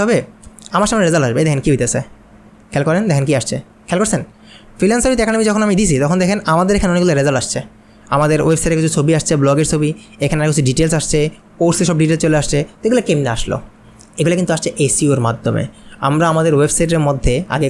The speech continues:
কনটেন্টগুলো রাখছি, ওইখানের মধ্যে এসইও করছি। যখন আমরা চ্যাট জিপিটির মধ্যে সার্চ করছি বা আমরা যখন Gemini-এর মধ্যে সার্চ করি, তখন তারা Google-এ তারা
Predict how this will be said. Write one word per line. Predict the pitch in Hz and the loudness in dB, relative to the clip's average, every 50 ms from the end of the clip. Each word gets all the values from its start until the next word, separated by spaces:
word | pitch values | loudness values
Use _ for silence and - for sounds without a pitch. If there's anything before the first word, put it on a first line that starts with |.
| - - | -2 -2
কনটেন্টগুলো | 139 135 123 147 143 139 147 147 143 131 | -2 -2 -2 -2 0 0 2 2 2 2
রাখছি, | 131 - - - 139 147 180 - | 0 -2 -2 -2 -2 -2 -2 -2
ওইখানের | 131 - - 135 135 135 | -2 -2 -2 -2 -2 -2
মধ্যে | 131 123 131 127 | -2 0 0 0
এসইও | 127 - - 147 147 - | 0 0 0 -2 0 0
করছি। | 147 - - 151 165 185 - - - - - - 143 | -2 -2 -2 -2 -4 -4 -6 -12 -20 -14 -6 -2 -2
যখন | 147 143 - 214 214 | -2 0 0 0 0
আমরা | 196 196 190 - | -2 -2 0 0
চ্যাট | 190 202 196 190 | 0 0 0 0
জিপিটির | 214 202 208 202 196 196 | 0 0 2 2 0 0
মধ্যে | 190 185 - | 0 0 0
সার্চ | - 202 202 - - | -2 -2 -4 -2 -2
করছি | 139 123 117 - 127 170 196 185 | -2 -2 0 0 -2 -2 0 0
বা | 139 135 | 0 0
আমরা | 139 139 147 | 0 0 0
যখন | 151 165 156 127 127 | 2 2 2 2 2
Gemini-এর | 139 151 170 185 202 196 190 185 | 2 2 2 2 2 2 2 2
মধ্যে | 170 175 165 - | 0 0 0 -2
সার্চ | 180 190 - - | -2 -4 -2 -2
করি, | 139 120 127 185 - - - - - - - 233 | -2 -2 -2 -4 -6 -10 -16 -20 -20 -8 -4 -4
তখন | 240 - - 127 143 196 - - - - - - | -2 0 0 -2 -2 -2 -6 -10 -18 -12 -6 -2
তারা | 151 160 190 240 240 - - - - - - - - 127 120 | -2 0 0 -2 -4 -8 -16 -20 -20 -20 -12 -6 -2 2 2
Google-এ | 160 190 196 226 226 226 214 | 4 4 4 4 4 2 2
তারা | 202 190 | 2 2